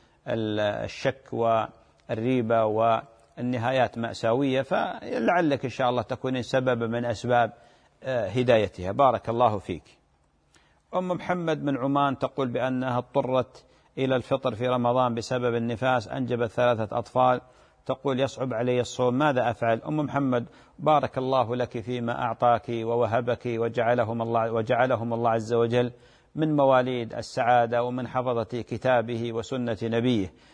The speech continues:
أختي الفاضلة، أنت طبعا المرأة النفساء ما تصوم، المرأة النفساء ما تصوم، لكن يجب عليها أن تقضي، وليس عليك إلا القضاء، ما تطعمين وتنتظرين متى ما إن وجدت الفرصة وتقضين ولله الحمد.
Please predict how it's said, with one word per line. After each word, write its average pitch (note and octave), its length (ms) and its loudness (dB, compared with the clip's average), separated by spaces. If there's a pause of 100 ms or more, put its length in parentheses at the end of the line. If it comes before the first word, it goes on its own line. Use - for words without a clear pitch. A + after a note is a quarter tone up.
(220)
أختي D#3 200 -4
الفاضلة، D#3 520 0
أنت D#3 200 -8 (360)
طبعا C3 260 -4 (120)
المرأة B2 540 -2
النفساء C3+ 440 -4
ما F3+ 140 -2
تصوم، D3 420 -4 (720)
المرأة A#2+ 280 0
النفساء B2 440 -6
ما F3+ 160 2
تصوم، B2 360 -8
لكن G#2+ 260 -8
يجب D#3+ 240 -2
عليها E3 260 2
أن C#3 80 -4
تقضي، C3+ 440 -2 (460)
وليس C#3+ 340 0
عليك C#3+ 340 -2
إلا D#3+ 240 -2
القضاء، D#3 400 0
ما B2+ 180 -2
تطعمين E3 580 0 (520)
وتنتظرين D3+ 800 0
متى E3+ 280 0
ما D3 220 0
إن C#3+ 80 0
وجدت C#3+ 380 0
الفرصة D3+ 540 0 (320)
وتقضين G3 520 -2
ولله D#3+ 380 4
الحمد. C#3+ 300 -2